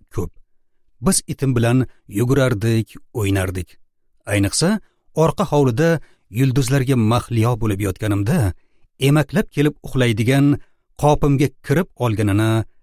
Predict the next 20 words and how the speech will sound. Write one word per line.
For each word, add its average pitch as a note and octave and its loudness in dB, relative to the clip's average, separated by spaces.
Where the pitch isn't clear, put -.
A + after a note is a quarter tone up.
yaxshi G#2 -4
eslayman. G#2 -4
O'ylaymanki, D3+ 4
siz - -2
ham C3+ 0
haqiqatdan B2 -4
jonzotlarni G2+ -2
yaxshi G2 -4
ko'rasiz. G2+ -2
Bu G#2+ -6
juda G#2+ -2
yaxshi. B2 -2
Agar D3+ 2
qachonlardir A#2 0
xonaki D#3 0
jonivoringiz A#2 2
bo'lgan G#2+ -2
u A2+ 2
keyin A2+ 0
o'lgan A2 0